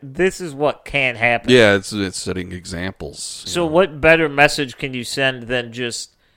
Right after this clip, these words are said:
Speaker 2: It's like
Speaker 1: turning seven grown men into nothing but bolognese sauce?
Speaker 2: It's like, "You will be ground into hamburger meat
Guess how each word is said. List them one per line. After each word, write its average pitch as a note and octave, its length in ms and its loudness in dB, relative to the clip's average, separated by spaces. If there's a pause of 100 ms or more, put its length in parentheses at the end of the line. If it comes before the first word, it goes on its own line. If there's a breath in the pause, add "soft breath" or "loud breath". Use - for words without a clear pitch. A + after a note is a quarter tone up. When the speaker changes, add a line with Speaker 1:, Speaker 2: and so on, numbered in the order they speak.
(280)
Speaker 2:
It's - 100 -10
like E3 80 -2
Speaker 1:
turning D#3+ 220 -4
seven D#3 640 0 (260)
grown C#3+ 480 0
men C3+ 320 2
into B2+ 340 -6
nothing B2 500 -2
but A#2+ 360 -6
bolognese A#2+ 600 -2
sauce? G#2+ 340 -6
Speaker 2:
It's G2+ 60 -6
like, F#2+ 140 -2
"You G2+ 140 0
will A2 140 2
be G2 100 -2
ground F#2+ 500 -2
into F#2 260 -6
hamburger F#2+ 500 -4
meat E2 340 -8